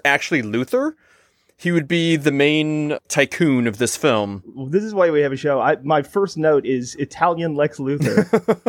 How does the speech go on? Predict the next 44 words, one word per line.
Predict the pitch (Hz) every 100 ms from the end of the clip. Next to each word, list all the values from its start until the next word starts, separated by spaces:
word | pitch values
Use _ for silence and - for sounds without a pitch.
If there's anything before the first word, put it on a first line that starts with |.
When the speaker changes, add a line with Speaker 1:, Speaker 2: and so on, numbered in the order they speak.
| - -
Speaker 1:
<laughs> | - 147
E-, | 175
especially, | 180 - 269 330
like, | 254 202 -
the | 147 143 156
Lex | 147 175
Luthor | 175 180 202
with, | 160
like, | 143 -
the | 123
big | - 135 147 127 -
curly | - 147 160 143
fro. | - 151 151 202 247 262
Speaker 2:
Yes, | 160 147 -
the | 135 135
Gene | 147 147
Hackman | 143 143 143 135
curly | - 139 135
fro | 120 135
Speaker 1:
Yes, | 117 143 143
Speaker 2:
thing. | 143
Yes, | 120 117
Speaker 1:
yeah. | 113 95
Speaker 2:
that's | -
exactly | 123 110 127 123 127
Speaker 1:
And | 123
Speaker 2:
right. | 120
Speaker 1:
he's | 143
on, | 143 127 107 127
he's | 127
kinda, | - 151 147
like, | 139
got | 139 127
those | 127 107 -
chubby | - 143 123 123
jowls, | 110 107 120 127 135 127 - - _
and, | 123 120 160
and | 143
the | 175
Speaker 2:
<laughs> |
Speaker 1:
way | 160
he's | 160 170 151
voiced | 117 135 151 -
over, | 147 160 214 214